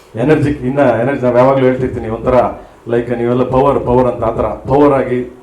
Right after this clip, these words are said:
ಆ, ತುಂಬ ಇದಾಗಿ, ಮತ್ತೆ ಆಪರೇಷನ್ ಆಗಿ ಎಲ್ಲ ಆಗಿ ಅವ್ರು ವಾಪಸ್ ಬರಲಿ ಅಂತ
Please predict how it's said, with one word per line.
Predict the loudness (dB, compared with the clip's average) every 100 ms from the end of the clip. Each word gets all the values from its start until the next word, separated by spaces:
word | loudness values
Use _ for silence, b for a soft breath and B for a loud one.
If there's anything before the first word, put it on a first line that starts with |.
| -8
ಆ, | -4 -4
ತುಂಬ | -4 -2 0
ಇದಾಗಿ, | 0 0 0
ಮತ್ತೆ | -2 0
ಆಪರೇಷನ್ | 0 -2 -4 -2
ಆಗಿ | 0 0
ಎಲ್ಲ | 0
ಆಗಿ | 0 0 -2 -6 B B B
ಅವ್ರು | 2 4
ವಾಪಸ್ | 4 4 2 0 -4 -2
ಬರಲಿ | -2 -2
ಅಂತ | -2